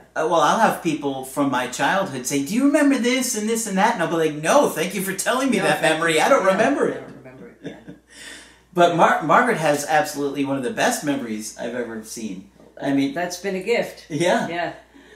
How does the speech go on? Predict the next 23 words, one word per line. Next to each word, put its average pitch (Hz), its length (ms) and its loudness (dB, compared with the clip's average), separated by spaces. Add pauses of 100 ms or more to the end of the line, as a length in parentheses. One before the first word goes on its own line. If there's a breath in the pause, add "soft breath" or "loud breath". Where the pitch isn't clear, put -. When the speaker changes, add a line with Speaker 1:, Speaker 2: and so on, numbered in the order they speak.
(120 loud breath)
Speaker 1:
I 151 100 -2
mean, 156 180 0 (100)
Speaker 2:
Um, 147 60 -12
Speaker 1:
Mar-, 170 220 4
you 190 160 0
told 185 360 2
me 185 200 0
I 165 180 2
remember 175 420 0 (100)
everything 180 480 -2
important 151 460 0
that 139 160 -2
anybody's 139 480 -2
ever 123 180 -8
told 117 320 -6
me. 95 220 -12 (200)
And 147 160 -8
it's - 140 -6
so 220 100 0
Speaker 2:
If 214 120 -4
I 233 100 0
Speaker 1:
true. 254 180 4
Speaker 2:
knew - 80 4